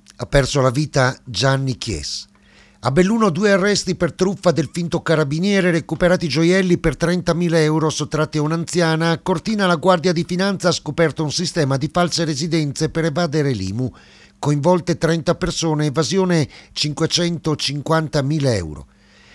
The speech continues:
A Sedico indagini in corso, esplosione di una bomba carta, ha danneggiato spogliatoi del campo sportivo.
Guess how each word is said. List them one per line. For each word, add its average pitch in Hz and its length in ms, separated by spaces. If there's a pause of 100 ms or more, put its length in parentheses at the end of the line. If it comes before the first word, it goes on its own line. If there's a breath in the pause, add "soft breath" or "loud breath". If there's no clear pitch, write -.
A 104 100
Sedico 208 480
indagini 190 460
in 190 100
corso, 165 380
esplosione 151 580
di 131 80
una 139 140
bomba 139 320
carta, 117 520 (260 loud breath)
ha 104 100
danneggiato 131 560
spogliatoi 160 600
del 151 120
campo 147 280
sportivo. 120 680